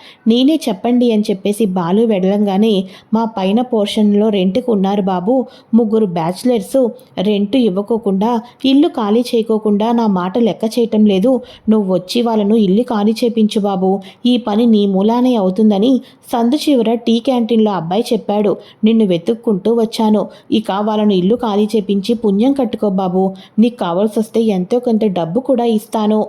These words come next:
అని రిక్వెస్ట్ చేయటంతోటి, "చూడండి, నేను ఇక రౌడీని కాదు ఇల్లులు ఖాళీ చేపించడానికి, మా ఇంట్లో గొడవలే ఈ మధ్యనే తగ్గుముఖం పట్టాయి,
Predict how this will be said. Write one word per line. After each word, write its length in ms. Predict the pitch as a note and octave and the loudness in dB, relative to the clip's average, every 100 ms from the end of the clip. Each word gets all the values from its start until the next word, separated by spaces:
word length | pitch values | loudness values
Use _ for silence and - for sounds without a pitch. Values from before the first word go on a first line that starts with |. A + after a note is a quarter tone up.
| - | -2
అని 160 | A3 G#3 | 0 0
రిక్వెస్ట్ 460 | F3 - B3 - | 0 -2 -4 -2
చేయటంతోటి, 680 | A#3 A3 G#3 G3+ F#3+ B3+ A3 - - _ - | -2 0 0 0 0 0 0 -2 -18 _ -2
"చూడండి, 500 | A#3+ G3+ F#3 G3+ C4+ C#4 - - | 0 0 0 0 0 -2 -8 0
నేను 440 | A#3 A3 A3 C#4 - - _ - | 2 2 2 0 -2 -16 _ -6
ఇక 180 | A3 | -2
రౌడీని 540 | G#3+ G#3+ F#3+ A3 C4+ C4+ | -2 -2 0 2 2 2
కాదు 380 | B3 G3 G3+ G3 - | 0 -2 -2 -2 0
ఇల్లులు 280 | A3 C4 C#4 | 2 2 2
ఖాళీ 300 | A3+ G3 A3 | 0 0 0
చేపించడానికి, 880 | A3+ G3 G#3 - G#3+ G3+ G3 F#3+ - - _ | -2 0 -2 -2 -2 -2 -2 -4 -4 -18 _
మా 240 | G3 F#3 F3+ | -2 0 0
ఇంట్లో 340 | A#3+ B3 C4 | 0 2 0
గొడవలే 400 | A3+ A3+ A3 A#3 | 0 0 2 2
ఈ 180 | C#4 C4 | 2 2
మధ్యనే 520 | A#3 F#3 G#3+ A3+ A#3+ | 0 0 0 0 0
తగ్గుముఖం 600 | A#3+ G3+ G3 A#3 A3 A3+ | -2 -2 0 -2 0 -2
పట్టాయి, 600 | A3+ G3 G3+ G3+ G3 F#3+ | -2 -4 -2 -2 -2 -4